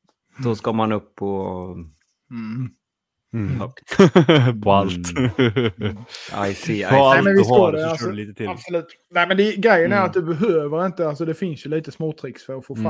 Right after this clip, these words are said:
Speaker 1: Mm.
Speaker 2: det där lite grann med rätt, eh, typer av grejer
Speaker 1: Lite
Speaker 2: och
Speaker 1: hon-, lite som, eh,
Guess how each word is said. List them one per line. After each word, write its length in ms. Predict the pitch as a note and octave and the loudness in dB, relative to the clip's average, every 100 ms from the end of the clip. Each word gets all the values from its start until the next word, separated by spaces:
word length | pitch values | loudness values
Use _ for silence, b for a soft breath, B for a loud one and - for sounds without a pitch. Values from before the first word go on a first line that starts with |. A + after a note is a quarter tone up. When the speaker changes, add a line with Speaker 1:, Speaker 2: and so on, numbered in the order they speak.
| C3+ | -2
Speaker 1:
Mm. 80 | A#2+ | -4
Speaker 2:
det 40 | - | -6
där 240 | C#3 C3+ | -14 -12
lite 180 | C#3+ C3+ | -12 -12
grann 240 | C#3+ B2+ | -12 -12
med 120 | B2 | -10
rätt, 320 | C3+ B2+ _ C#3 | -10 -10 _ -12
eh, 360 | B2+ B2+ B2+ B2+ | -10 -10 -12 -10
typer 360 | D#3 C#3 - | -10 -10 -14
av 240 | A#2+ A#2 B2 | -16 -14 -12
grejer 360 | C3 C3 A2+ C#3 | -10 -8 -8 -8
Speaker 1:
Lite 180 | A2+ | -6
Speaker 2:
och 60 | C#3 | -4
Speaker 1:
hon-, 300 | B2+ B2 A2+ A#2 | -4 -2 -2 -2
lite 340 | A#2+ B2 A2+ | -4 -4 -6
som, 480 | A#2+ A2 G#2+ G#2 G#2 | -4 -4 -4 -6 -8
eh, 440 | G2 F#2 F#2+ G2+ | -8 -8 -10 -12